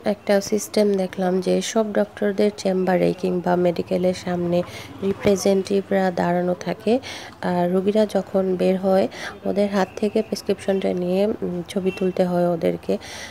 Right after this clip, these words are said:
মানে, এই এত খারাপ লাগে আর কি বিষয়টা আমার। তো তারপরেও আসলে কিছু করার নেই, আর এটা ওদেরও ডিউটি, ওদের, আম,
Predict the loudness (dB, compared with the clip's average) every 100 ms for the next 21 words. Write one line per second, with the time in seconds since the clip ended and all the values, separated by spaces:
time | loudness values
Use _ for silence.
0 | -4 2 6 6 6 4 4 4 4 2
1 | 0 0 0 -2 -4 0 0 0 -2 0
2 | 0 0 0 -2 -2 -4 -4 -8 -2 -2
3 | 0 -2 0 -2 -4 _ _ -20 -20 _
4 | -20 -20 -20 -20 -20 -20 -20 -6 -4 0
5 | 2 2 4 6 8 10 10 8 4 0
6 | 0 0 -4 -2 -2 4 6 6 6 4
7 | 4 2 -2 -6 -4 0 0 0 -2 0
8 | 4 4 4 2 0 0 0 0 0 0
9 | 0 0 -2 -4 -12 -14 -18 -10 -4 -2
10 | -2 -2 -6